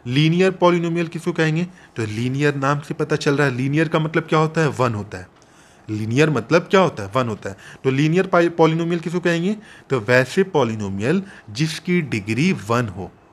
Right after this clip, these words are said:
जिसकी डिग्री वन हो, डिग्री मतलब जिसका हाईएस्ट पावर वन हो। ठीक है, वैसे polynomial जिसका हाईएस्ट पावर, हायर डिग्री कितना आ रहा है, डिग्री कितना आ रहा है, वन आ रहा,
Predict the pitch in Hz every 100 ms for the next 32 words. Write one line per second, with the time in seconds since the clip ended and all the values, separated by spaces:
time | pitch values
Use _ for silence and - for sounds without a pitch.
0 | _ _ _ 113 131 - 160 131 135 147
1 | 131 123 107 101 131 156 170 - 202 214
2 | - - - 147 151 180 147 127 127 139
3 | 190 - - 113 98 127 147 156 143 98
4 | 85 _ _ _ _ _ _ - - 165
5 | 123 113 120 185 - 135 104 98 92 101
6 | 180 208 - 156 127 135 151 117 120 147
7 | - 160 143 165 180 131 123 120 131 139
8 | 143 - 160 160 180 180 139 165 165 -
9 | 170 196 143 165 127 101